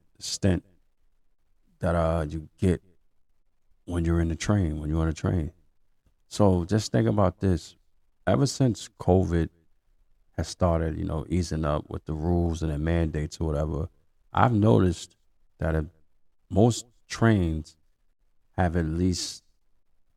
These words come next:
three to four homeless people in a cart. And I'm talking about seven o'clock in the morning. So if you're on a crowded train, like, I take the A train, four train,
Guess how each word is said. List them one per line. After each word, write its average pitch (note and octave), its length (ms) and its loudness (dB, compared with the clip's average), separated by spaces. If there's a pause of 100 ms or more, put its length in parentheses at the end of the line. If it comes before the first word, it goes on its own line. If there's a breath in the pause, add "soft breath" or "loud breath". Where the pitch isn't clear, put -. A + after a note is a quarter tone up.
(1000)
three C#3 140 8
to C3+ 60 8
four A2+ 320 4
homeless G2+ 500 6
people D#2 460 -4 (120)
in F#2 120 2
a D#2+ 80 0
cart. E2 360 0 (180)
And E2+ 80 -4
I'm G2 100 0
talking F2+ 300 -2
about D2 260 -4 (440)
seven F2 640 -2
o'clock E2+ 400 -4
in D#2 60 -6
the D#2 80 -4
morning. D#2 400 -2 (560)
So F2+ 400 0 (340)
if F#2+ 160 -4
you're B2 120 4
on C3 120 6
a F#2+ 60 2
crowded G#2 400 2
train, F#2 280 0
like, D2+ 220 -2
I E2+ 60 -2
take F2+ 240 -4
the D#2+ 120 -2
A F2+ 120 2
train, E2 420 -2 (460)
four F#2+ 180 0
train, D#2+ 520 -4